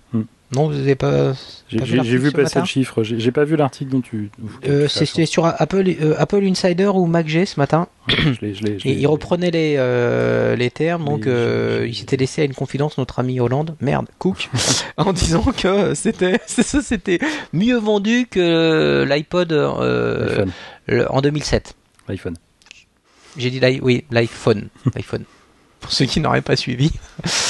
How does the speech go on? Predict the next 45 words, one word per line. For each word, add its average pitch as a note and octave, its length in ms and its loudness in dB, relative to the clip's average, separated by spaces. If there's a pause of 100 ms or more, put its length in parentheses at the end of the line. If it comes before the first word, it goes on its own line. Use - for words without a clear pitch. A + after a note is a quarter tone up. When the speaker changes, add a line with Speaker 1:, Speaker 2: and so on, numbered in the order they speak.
(220)
Speaker 1:
Oui, G2 100 -8
Speaker 2:
Voilà, A#2 200 2
donc A2+ 160 -2
Speaker 1:
je, F#2+ 60 -6
Speaker 2:
c'était, B2+ 260 0
Speaker 1:
je G#2 80 -4
crois B2 160 0
Speaker 2:
c'était C3+ 140 0
Speaker 1:
que A#2 40 0
Horace A2+ 220 0
Speaker 2:
le, A2 80 2
Speaker 1:
Dediu A#2 320 0
a, F#2 240 -4 (240)
a F#2 60 -4
annoncé G2 300 -2
deux G#2+ 140 2
virgule G2+ 320 2
trois - 160 0
millions G2 220 2
d'unités, G2 500 0
euh, F#2 120 -6 (840)
Speaker 2:
Hmm. - 20 0 (380)
Speaker 1:
en A2+ 60 -4
dernier F#2 260 0
trimestre, F2+ 400 0
mais F2 160 -4
bon, - 160 -6 (800)
je - 140 -18
pense - 140 -8
que - 80 -4
c'est - 160 -2
une F#2 100 4
estimation. - 440 0 (320)
Après, - 180 0
il F#3+ 60 4
est G3 60 4
pas G3+ 120 2
mauvais G3 200 4
en F#3 100 4
estimation, F#3 400 -2
le G2 60 -2
garçon, F2 280 -12
hein, F2+ 140 -14
mais G2+ 80 -18 (220)
Speaker 2:
Ouais, F3 180 0